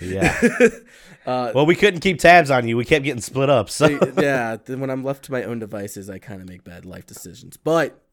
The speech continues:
Speaker 2: I'm really excited to finally have this. This is Elemental Gearbolt. Um, it is ported by Working Designs. Working Designs is known for porting games like, um, Lunar,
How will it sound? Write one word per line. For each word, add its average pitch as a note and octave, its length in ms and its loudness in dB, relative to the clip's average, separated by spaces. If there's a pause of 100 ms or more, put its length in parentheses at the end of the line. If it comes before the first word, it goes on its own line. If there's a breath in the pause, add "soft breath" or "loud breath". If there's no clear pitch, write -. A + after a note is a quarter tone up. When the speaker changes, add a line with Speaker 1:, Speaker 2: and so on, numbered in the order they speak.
(500 soft breath)
Speaker 2:
I'm A#2+ 160 -10
really B2+ 220 -6
excited A#2 360 -8
to A2 60 -20
finally G#2+ 300 -12
have C3 260 -8
this. A#2 220 -10
This A#2+ 160 -14
is A2+ 220 -14
Elemental A#2 420 -10
Gearbolt. G2 560 -16 (560 soft breath)
Um, A2+ 580 -8
it C#3 160 -4
is C#3 420 -4 (140)
ported D3 720 -2
by A2+ 640 -6
Working A#2 400 -12
Designs. B2 400 -10
Working G2+ 240 -14
Designs G#2+ 380 -14
is G2 120 -18
known G2+ 300 -16
for G2 520 -14
porting G#2 520 -14
games G2+ 400 -18
like, G2 460 -20 (480 soft breath)
um, E2+ 600 -18 (100)
Lunar, C3+ 840 -6